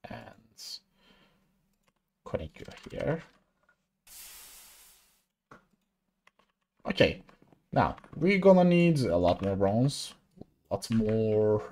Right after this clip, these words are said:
uh, things that we are gonna need, and yeah, uh, this is going to be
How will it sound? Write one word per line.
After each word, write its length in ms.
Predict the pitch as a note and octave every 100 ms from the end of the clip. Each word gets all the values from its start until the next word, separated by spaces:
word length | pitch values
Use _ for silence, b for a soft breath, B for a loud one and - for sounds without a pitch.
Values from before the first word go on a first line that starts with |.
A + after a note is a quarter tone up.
| -
uh, 760 | G#2 G2+ G#2 G2+ G#2 G2+ G2+ G2+ - - _
things 920 | G2+ G2 G2+ G#2+ A2 A2 G#2+ A2 -
that 320 | - F#2+ F#2+ -
we 160 | F#2
are 80 | F#2
gonna 240 | F#2 F#2
need, 500 | F2 D#2+ B2+ D#3+ D#3
and 640 | D3+ D#3+ F3 F3+ E3+ D#3 - _ _ - _ _ _ _ _ _ _ _ _ _ _ _ _ _ _ _ _ _ _ _ _ _ _ -
yeah, 320 | G#3 F#4+ G3 - _ _ -
uh, 160 | - - - -
this 140 | -
is 540 | C4+ G#3+ D#3 D#3 D#3
going 240 | B2 B2 A#2+
to 120 | A#2+
be 180 | A2